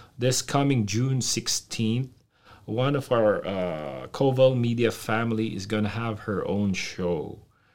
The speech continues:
Her name is Wendy Lindo, and she's gonna have her own show, The Wendy Lindo Show.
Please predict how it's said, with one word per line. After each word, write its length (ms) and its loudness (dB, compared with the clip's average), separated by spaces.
Her 360 -2
name 460 -2
is 400 -6
Wendy 400 0
Lindo, 840 4
and 220 -4
she's 320 -6
gonna 180 -2
have 240 -6
her 140 -6
own 240 -4
show, 460 0
The 100 -2
Wendy 340 2
Lindo 380 0
Show. 480 -8